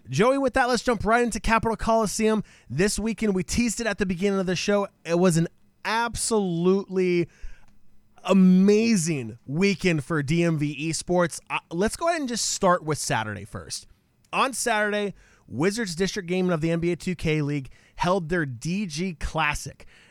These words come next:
Now, w-, what made this unique, uh, is that s-, teams around the league are holding these, uh, local tournaments, uh, i-, i-, in kind of like, like an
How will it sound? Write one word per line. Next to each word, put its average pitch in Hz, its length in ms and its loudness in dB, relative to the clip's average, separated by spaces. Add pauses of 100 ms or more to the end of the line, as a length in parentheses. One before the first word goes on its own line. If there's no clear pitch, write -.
Now, 151 240 0
w-, 147 180 -2
what 160 220 0
made 240 320 2
this 262 240 -4
unique, 185 640 0 (480)
uh, 156 300 0
is 160 320 -2
that 151 200 2
s-, - 260 -8 (120)
teams 247 380 -2
around 214 260 -2
the 180 60 -4
league 180 240 0
are 160 100 2
holding 190 640 2
these, 151 420 0 (560)
uh, 139 180 2
local 190 440 0
tournaments, 190 640 -2 (480)
uh, 127 40 -6
i-, 104 460 -6
i-, 170 460 -6
in 175 200 2
kind 403 220 0
of 359 80 -4
like, 240 140 4
like 196 160 0
an 185 100 0